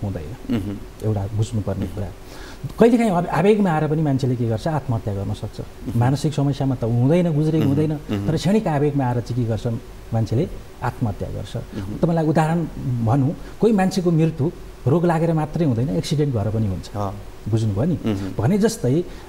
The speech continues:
Speaker 1: आत्महत्या पनि सबै आत्महत्या मानसिक रोगकै कारणले गर्दा मात्रै पनि हुँदैन।
Speaker 2: मह्म।
Speaker 1: कति, अ, स्वस्थ मान्छे पनि हुन सक्छन्, क्षणिक आवेगको कारणले गर्दा पनि हुन सक्छ,
Speaker 2: मह्म।
Speaker 1: होइन? कहिले काहीँ पर्सनालिटीको कारणले गर्दा पनि,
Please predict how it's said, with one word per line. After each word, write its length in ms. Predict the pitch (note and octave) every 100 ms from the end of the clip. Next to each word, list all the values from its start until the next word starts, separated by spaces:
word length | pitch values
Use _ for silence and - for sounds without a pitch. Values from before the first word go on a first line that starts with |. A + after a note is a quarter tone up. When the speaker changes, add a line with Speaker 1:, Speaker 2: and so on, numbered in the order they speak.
| -
Speaker 1:
आत्महत्या 440 | F3 G#3 D#3+ F3+
पनि 180 | F3 F#3
सबै 340 | - F3+ A3
आत्महत्या 500 | G3 D#3 D#3+ D3+ -
मानसिक 420 | A2 A#2+ C3 C3 B2+
रोगकै 260 | D3 G3
कारणले 340 | F3+ D3 C#3 C3+
गर्दा 180 | B2
मात्रै 280 | B2 A#2+ -
पनि 160 | C3+ C3+
हुँदैन। 300 | A2+ A#2 A#2
Speaker 2:
मह्म। 420 | B2 - - G#2 G2 G#2+ - - -
Speaker 1:
कति, 180 | A#2+ A2+
अ, 540 | A2 - - - -
स्वस्थ 320 | G#2 B2 -
मान्छे 300 | C#3+ B2+ B2+
पनि 140 | A2+ F3+
हुन 180 | D3 C3+
सक्छन्, 320 | C3 - B2+ B2+ - - -
क्षणिक 280 | B2 B2+
आवेगको 340 | A#2 G#2+ A#2+ C#3+
कारणले 360 | C3+ C3 B2+
गर्दा 200 | B2 B2
पनि 160 | B2+ D3
हुन 160 | C#3 C3
सक्छ, 520 | C3 - - - -
Speaker 2:
मह्म। 100 | G2+ A2+ - - - -
Speaker 1:
होइन? 140 | G#2 F#3
कहिले 440 | - - - G#3
काहीँ 120 | F3+ F#3
पर्सनालिटीको 580 | F3+ F3 G3 F#3 F3+
कारणले 360 | F3 D3+ D#3 D3
गर्दा 200 | C3+ C3
पनि, 200 | C3 C3